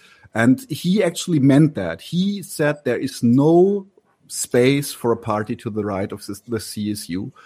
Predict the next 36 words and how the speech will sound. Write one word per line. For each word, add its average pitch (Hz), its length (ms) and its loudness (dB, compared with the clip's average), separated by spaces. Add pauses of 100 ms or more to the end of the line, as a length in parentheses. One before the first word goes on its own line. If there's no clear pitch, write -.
(260)
And 101 220 -2
there, 110 300 4 (200)
there 127 180 6
is, - 400 0
like, 110 220 0
it 127 100 -2
is 139 180 -6
known 131 480 8
that 110 200 -2
he, 117 580 -2
uh, 98 200 -2 (140)
also 113 520 -2 (220)
had 117 180 0
very 123 200 6
close 117 380 0
ties 107 500 0
with 110 220 -4
old 120 240 6
Nazis, 104 460 2
for - 220 -8
example. - 420 -12 (580)
So, 92 320 -2
and 98 140 -4
that 101 380 -2
not 147 220 4
people 175 200 4
that 123 180 4
were 123 200 6
advocating 120 720 2
Nazi 113 340 0
and 113 100 0
white 110 160 0
supremacist 107 640 -6
policies 104 440 -4
openly, 165 540 2 (360)
but, 110 380 0